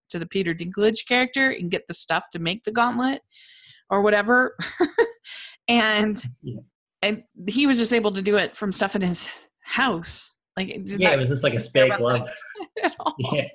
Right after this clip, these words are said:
Speaker 1: Were you fine
Speaker 2: Maybe
Speaker 1: with
Speaker 2: Thanos says, Thanos clearly didn't have a spare glove hanging around. So
Speaker 1: No.
Speaker 2: that's fine. He had to get someone to make one. So, but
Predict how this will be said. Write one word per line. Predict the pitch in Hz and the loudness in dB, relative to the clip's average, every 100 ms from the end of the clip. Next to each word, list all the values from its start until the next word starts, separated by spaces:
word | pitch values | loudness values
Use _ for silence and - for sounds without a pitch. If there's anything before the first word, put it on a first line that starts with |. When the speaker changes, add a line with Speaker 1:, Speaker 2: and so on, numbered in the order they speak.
| _ _ | _ _
Speaker 1:
Were | - | -6
you | 107 | -6
fine | - 190 | 0 4
Speaker 2:
Maybe | 180 175 | 6 4
Speaker 1:
with | - | 4
Speaker 2:
Thanos | 147 135 - | 4 4 4
says, | 139 - - - - | 2 0 -12 -14 0
Thanos | 139 151 135 - - | 2 4 2 -2 0
clearly | 131 127 | 2 4
didn't | 113 113 | 2 0
have | 110 113 | 0 0
a | 110 | -2
spare | - 113 101 | -2 -2 -2
glove | 107 104 98 - - | -2 -4 -4 -12 -14
hanging | 104 101 | -10 -10
around. | 98 98 190 196 | -10 -12 -12 -16
So | _ 202 | _ -8
Speaker 1:
No. | 202 185 | -4 -2
Speaker 2:
that's | 160 - - | -4 -8 -16
fine. | 98 196 - - _ _ | -14 -14 -16 -20 _ _
He | 123 | -2
had | 120 | 2
to | 131 | 2
get | 127 | 4
someone | 135 123 | 4 4
to | 117 | 4
make | 117 117 113 | 2 0 0
one. | 107 104 | -4 -6
So, | - 107 104 101 | -8 -4 -4 -4
but | 107 | -6